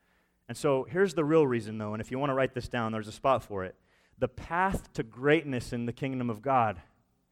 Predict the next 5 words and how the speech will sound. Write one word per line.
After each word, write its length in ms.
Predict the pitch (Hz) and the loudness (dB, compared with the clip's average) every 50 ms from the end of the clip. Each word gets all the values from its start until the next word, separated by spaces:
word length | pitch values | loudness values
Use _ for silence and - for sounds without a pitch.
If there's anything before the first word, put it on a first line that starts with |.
| _ _ _ _ _ _ _ _ _ _ _ _ _ _ - | _ _ _ _ _ _ _ _ _ _ _ _ _ _ -6
it 160 | 131 131 - _ | -6 -6 -4 _
always 440 | 139 143 147 160 160 156 143 139 117 | 2 2 4 4 6 4 4 4 2
begins 400 | 107 135 127 127 131 127 123 113 | 0 -4 -4 -4 -4 -6 -6 -6
with 100 | 117 113 | -8 -8
servanthood. 540 | - - 131 120 107 110 101 101 107 92 | -4 0 0 0 0 0 -4 -8 -8 -10